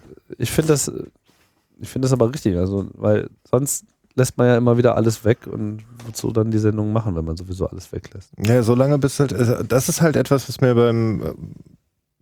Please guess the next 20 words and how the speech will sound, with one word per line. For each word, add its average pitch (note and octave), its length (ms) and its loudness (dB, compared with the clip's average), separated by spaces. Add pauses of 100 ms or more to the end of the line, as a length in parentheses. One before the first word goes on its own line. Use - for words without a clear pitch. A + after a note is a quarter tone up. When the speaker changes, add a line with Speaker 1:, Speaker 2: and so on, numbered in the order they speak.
(120)
Speaker 2:
beim G2+ 260 0
Chaos A#2+ 540 -2
Radio A#2 580 0 (600)
Express - 560 -2
aufgefallen B2 520 0
ist. G#2 80 -2
Ich - 80 -14
bin G#2+ 160 0
irgendwann G2 420 0
eingestiegen, G2+ 1200 0
ach, - 240 -6 (640)
Folge E2 520 2
sechzig - 640 -2
oder - 160 -4
siebzig, - 560 -6
so - 120 -10
in - 100 -6
der - 160 -2
Richtung. - 420 -4 (1400)
Ähm, A2 540 4